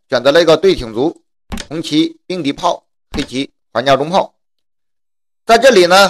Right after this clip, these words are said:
红棋没有选择进兵弃空头，进兵弃空头，那这个对杀起来会更加激烈，选择了一手上马，比较稳健。啊，黑棋上马，红棋开始补棋，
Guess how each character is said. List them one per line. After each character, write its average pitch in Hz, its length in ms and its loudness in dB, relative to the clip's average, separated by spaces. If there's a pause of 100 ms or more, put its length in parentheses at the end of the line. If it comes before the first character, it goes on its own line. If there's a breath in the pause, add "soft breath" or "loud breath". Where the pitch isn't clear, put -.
(100)
红 214 180 -8
棋 196 240 -2
没 185 160 -2
有 220 120 4
选 139 220 0
择 165 180 6
进 170 240 -6
兵 180 200 -4
弃 - 120 -10
空 170 160 -6
头， 143 300 -4 (140)
进 202 180 -8
兵 214 160 -6
弃 220 140 -6
空 196 160 -2
头， 180 400 2
那 165 240 2
这 190 100 -4
个 156 160 2
对 165 220 -2
杀 160 120 0
起 156 80 -2
来 143 140 4
会 156 140 -2
更 208 180 -2
加 135 140 4
激 131 160 -10
烈， 127 200 -4 (680)
选 127 220 0
择 120 100 4
了 143 180 4
一 135 40 2
手 127 180 0
上 175 220 0
马， 104 140 -10 (120)
比 113 80 -18
较 139 120 4
稳 120 160 -2
健。 156 240 -2 (1000)
啊， 110 140 -2
黑 156 160 -6
棋 131 160 -8
上 143 180 0
马， 123 200 0 (560)
红 123 160 -14
棋 117 140 -2
开 120 160 2
始 127 100 0
补 113 220 -4
棋， 135 280 -8